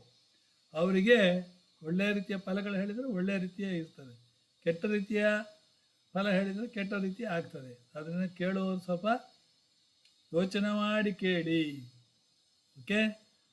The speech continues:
ಅಂದರೆ ಅಷ್ಟು ಒಳ್ಳೆಯದಿದೆ. ಶನಿ ಕೇತು, ಗುರು ಕೇತು, ಬಾಪ್ರೆ, ಅಂದರೆ ಹೇಳಿದ್ದು ಆಗ್ತದೆ, ನಡೀತದೆ. ಆಯಿತಾ?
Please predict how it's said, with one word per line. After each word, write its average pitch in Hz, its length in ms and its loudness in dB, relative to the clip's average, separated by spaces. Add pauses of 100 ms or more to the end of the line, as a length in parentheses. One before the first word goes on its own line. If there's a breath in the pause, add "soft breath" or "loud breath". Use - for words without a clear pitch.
(100)
ಅಂದರೆ 196 180 2
ಅಷ್ಟು 196 280 2
ಒಳ್ಳೆಯದಿದೆ. 233 520 8
ಶನಿ 180 340 -2
ಕೇತು, 202 360 -4
ಗುರು 165 320 -4
ಕೇತು, 160 360 -16 (160)
ಬಾಪ್ರೆ, 135 420 -12 (680)
ಅಂದರೆ 170 300 -2
ಹೇಳಿದ್ದು 180 540 2
ಆಗ್ತದೆ, 135 640 -10
ನಡೀತದೆ. 131 580 -10 (1120)
ಆಯಿತಾ? 175 280 0